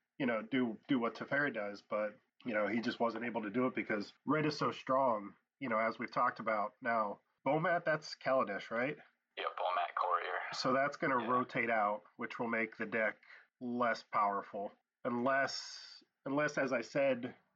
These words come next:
Speaker 1: it becomes one of those core set reprints because they're going back to core sets. I don't know if they would reprint it this early, but I do think, I, I definitely think that's gonna be one of those ones that's gonna show up in core sets periodically. You know, probably every couple of seasons they'll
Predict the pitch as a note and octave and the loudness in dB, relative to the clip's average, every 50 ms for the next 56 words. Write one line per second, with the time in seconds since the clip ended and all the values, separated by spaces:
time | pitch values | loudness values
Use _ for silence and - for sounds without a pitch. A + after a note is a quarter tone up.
0 | _ _ _ _ - - D3 - C#3 C3 D#3 C#3 C3 A#2+ A2 B2+ C3+ C3 B2 A#2+ | _ _ _ _ -12 -10 -6 -4 -4 -2 0 0 -2 -2 0 0 0 0 0 0
1 | A#2 A2+ A2 A2 G#2+ G#2 - - - - - - - _ _ _ - - C3+ C#3 | -2 -2 -4 -6 -8 -12 -14 -16 -18 -18 -18 -20 -20 _ _ _ -2 0 2 2
2 | D3+ D3 - - E3 E3+ - D3+ D#3+ E3+ F3 E3+ - - F#3 F#3 F#3+ F#3+ - - | 2 0 0 0 -2 -2 -2 -2 -2 -2 -2 -2 -2 -2 -2 -2 -2 -4 -8 -8
3 | - B2 - B2 G#2+ G2+ A2 G#2+ A#2 A#2 A2+ G#2+ A2 G#2 G2+ - - - - C3+ | -6 -4 -4 -4 -4 -4 -2 0 0 0 0 0 0 -2 -4 -6 -10 -6 -2 -2
4 | C#3+ C#3+ - - E3+ F3+ F3 - - - _ _ _ _ _ _ C#3+ C#3+ D#3 D#3+ | -2 0 0 0 0 0 -2 -4 -10 -20 _ _ _ _ _ _ 0 2 2 4
5 | D#3+ D#3 D#3 E3+ C#3+ C#3 C3+ A#2+ B2 B2+ B2+ - - D3 C3 A#2 A2 A2+ B2+ C#3 | 2 2 2 0 0 0 0 0 0 -2 -2 -2 -2 -2 -2 -2 -4 -4 -4 -4
6 | C#3 - D3 D3+ E3+ E3 E3+ E3 D3+ C3 B2 A#2 A2 A2 B2+ D3+ D3+ D3+ E3 C#3+ | -2 0 0 2 2 2 2 2 2 2 0 0 0 0 0 -2 0 0 -2 -2
7 | - C#3 C#3 B2+ A#2 - _ - D3 D3 C3+ - G3 G3 - - - D#3+ - F3+ | 0 0 -2 -2 -4 -6 _ -4 -2 -2 0 0 0 0 0 0 -2 0 0 0
8 | D3+ C3+ C#3+ B2 - - C#3 A2+ A#2+ A#2 A#2 A#2+ A#2 A2 A2+ A2 G#2+ A2 A#2 A2+ | 0 0 0 -2 -2 -2 -4 -4 -4 -2 -2 0 0 0 -2 -4 -2 0 0 0
9 | A2 G#2 A2 - - - G#2+ G#2+ - - A#2+ A2 - - G#2+ G2+ - A#2 A2 A2 | 0 -2 -6 -8 -6 -6 -4 -4 0 0 2 0 0 -2 -6 -6 -2 0 0 0
10 | - - - G#2+ G#2 - - - - _ _ _ _ _ _ - - C3+ B2 A2+ | 0 0 0 0 0 -2 -6 -12 -20 _ _ _ _ _ _ -4 -2 0 0 0
11 | A2 A2 G#2+ G#2 G#2+ A2 - B2 A2+ G2+ G2 - - _ _ _ _ _ _ _ | 2 0 0 0 0 -2 -4 -6 -6 -6 -6 -8 -10 _ _ _ _ _ _ _
12 | - A2 G#2+ G2+ G2+ G#2 - - D3 B2 B2 A#2+ A#2+ A#2 A#2 A#2 - C3+ - - | -2 0 0 0 0 0 0 0 0 2 0 -2 -2 -2 -4 -2 -2 -2 -2 -2
13 | A#2+ A2 G#2+ - - - A#2 A2+ A2 G#2 A2 G#2+ G2+ - - A2 G#2 G#2 G#2 G2+ | -2 -4 -6 -8 -10 -8 -8 -8 -6 -6 -8 -10 -10 -8 -6 -2 -2 0 -2 -2
14 | G2+ | -4